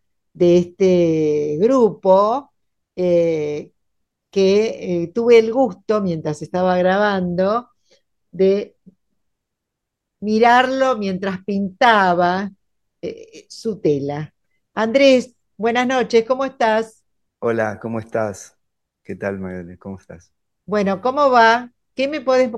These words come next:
Speaker 1: contar de, de los avatares de esta muestra?
Speaker 2: Bien, contentísimo que, que se haga la muestra, porque vos sabés que mi obra,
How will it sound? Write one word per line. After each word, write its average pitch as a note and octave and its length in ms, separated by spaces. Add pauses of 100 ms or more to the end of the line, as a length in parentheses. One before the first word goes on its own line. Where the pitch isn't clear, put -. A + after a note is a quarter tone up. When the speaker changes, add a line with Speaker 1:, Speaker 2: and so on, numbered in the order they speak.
Speaker 1:
contar A3 580
de, F3+ 360
de E3+ 60
los F3 240
avatares F#3+ 520
de F#3+ 80
esta F#3 200
muestra? F3+ 720 (1300)
Speaker 2:
Bien, F3+ 320
contentísimo D3+ 1000
que, B2+ 280
que B2 160
se C#3+ 180
haga C#3+ 160
la B2+ 120
muestra, A2+ 440
porque A2+ 200
vos C3+ 140
sabés C#3 180
que B2+ 180
mi A#2+ 180
obra, D3 600